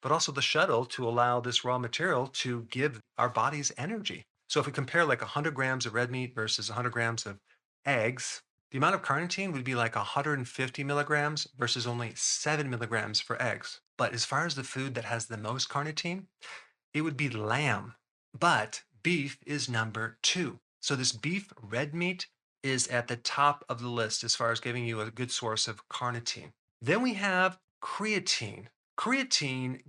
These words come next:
gives us that quick energy. It can be used as fuel for very, very high explosive, intense movements.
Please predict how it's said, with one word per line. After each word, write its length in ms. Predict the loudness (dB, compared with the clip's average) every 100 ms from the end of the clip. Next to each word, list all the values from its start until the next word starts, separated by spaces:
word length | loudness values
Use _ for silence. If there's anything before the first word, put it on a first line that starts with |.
| -2
gives 340 | 0 2 2
us 340 | 4 6 4 2
that 340 | 0 0 0
quick 540 | -8 -6 -4 -4 -6 -14 -4
energy. 640 | 0 2 2 2 0 -4 -8
It 100 | -6
can 160 | -4
be 80 | -4
used 480 | -2 -2 0 2 2
as 340 | 2 2 2 -2 _ _
fuel 540 | -4 0 2 0 -4 -8 _ _
for 380 | -2 4 4 4
very, 380 | -2 0 2 2
very 260 | 2 2 0
high 640 | -2 2 2 4 0 -4 _ _
explosive, 760 | -4 -2 2 2 4 2 0 -4 _ _ _ -6
intense 800 | -4 -2 -2 -2 0 0 -2 -4 _ _ -8
movements. 960 | -2 0 0 0 -2 -2 -4 -4 -6